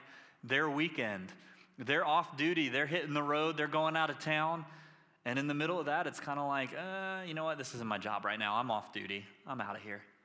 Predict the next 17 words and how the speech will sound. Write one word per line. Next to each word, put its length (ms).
And 140
so 180
maybe 460
one 200
of 120
those 320
reasons 360
explains 520
it, 80
but 120
the 80
reality 460
is 160
we 80
don't 320
really 260
know. 380